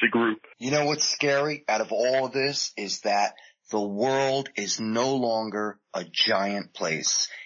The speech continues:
Speaker 2: It has become smaller by the year within the last twenty years. And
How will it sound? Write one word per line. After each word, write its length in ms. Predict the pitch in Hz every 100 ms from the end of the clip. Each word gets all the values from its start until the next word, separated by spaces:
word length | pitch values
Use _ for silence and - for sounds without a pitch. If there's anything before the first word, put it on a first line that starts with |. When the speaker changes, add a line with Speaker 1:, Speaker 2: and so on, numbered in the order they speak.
| -
Speaker 2:
It 100 | 104
has 140 | 107 202
become 380 | - - 101 92
smaller 1000 | - - - 117 127 139 143 139 147 147 -
by 320 | 92 110 110
the 120 | 110
year 520 | 101 104 107 110 101 95
within 280 | 98 104
the 80 | 98
last 480 | 98 107 110 - -
twenty 300 | - 107 107
years. 460 | 95 78 67 - - - - - - -
And 420 | 98 98 98